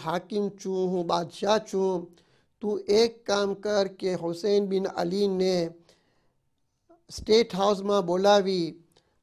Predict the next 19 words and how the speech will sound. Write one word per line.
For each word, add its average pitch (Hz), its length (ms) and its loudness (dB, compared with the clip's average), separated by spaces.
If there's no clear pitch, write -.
અને 202 560 4
મારા 196 440 0
તરફથી 190 800 -2
બૈયત 185 580 0
લઈ 180 240 2
લે. 175 300 0
અને 240 340 4
જો 233 260 2
ઇમામ 214 760 0
બૈયત 196 440 -2
કરવાને 202 520 2
માટે 190 460 -2
ઇનકાર 190 600 0
કરે, 180 640 -4
ઇમામ 185 500 -4
બૈયતને 190 640 -2
માટે 185 560 -4
મના 180 400 0
કરે, 185 500 -2